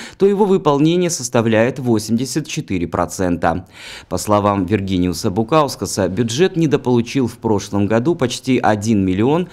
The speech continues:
сто тысяч евро. Администрация надеется, что правительство сможет вернуть хотя бы часть тех средств,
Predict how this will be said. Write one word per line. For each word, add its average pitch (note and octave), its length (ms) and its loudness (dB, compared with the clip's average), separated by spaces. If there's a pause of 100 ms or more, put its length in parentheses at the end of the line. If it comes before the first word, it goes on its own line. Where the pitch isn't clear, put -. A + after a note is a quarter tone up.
сто - 300 -2
тысяч A2+ 460 -4
евро. G2 520 0 (420)
Администрация G3 680 2
надеется, D#3 460 0
что C3+ 180 0
правительство C3+ 720 0
сможет C3+ 460 0
вернуть B2+ 380 0
хотя B2 280 0
бы A#2+ 140 0
часть - 600 -2
тех F2 220 0
средств, - 480 -2